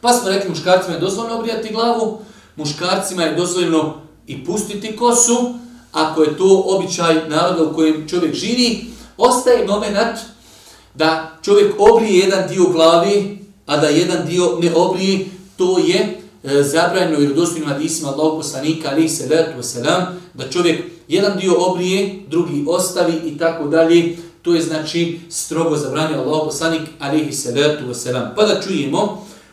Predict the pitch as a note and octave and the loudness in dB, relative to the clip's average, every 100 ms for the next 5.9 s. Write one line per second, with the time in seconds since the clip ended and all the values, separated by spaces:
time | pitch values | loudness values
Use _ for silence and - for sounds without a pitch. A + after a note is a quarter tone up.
0 | - F#3 F#3 - A3 A3 G3 F#3 E3+ - | 0 4 6 4 0 0 -2 2 2 0
1 | - - - - _ C#3+ D3 D3 D3 C#3+ | -6 -14 -20 -20 _ -2 2 2 0 0
2 | G#3 F3+ - G#3 - - G#3 G#3 D3+ F#3+ | -2 0 0 0 0 -4 -6 -6 -2 2
3 | G#3+ E3+ D#3 A3+ G3 E3 A3 G#3+ F#3+ F#3+ | 2 2 -2 -2 -2 -2 0 2 2 0
4 | - - - E3 F3+ G#3+ G3+ F#3+ F#3+ G#3+ | -8 -18 -6 -2 2 2 2 -2 -4 -4
5 | F3 D#3 D#3 G3 G3 - F3 F3 F3 | -2 0 2 2 0 -2 -4 -2 -4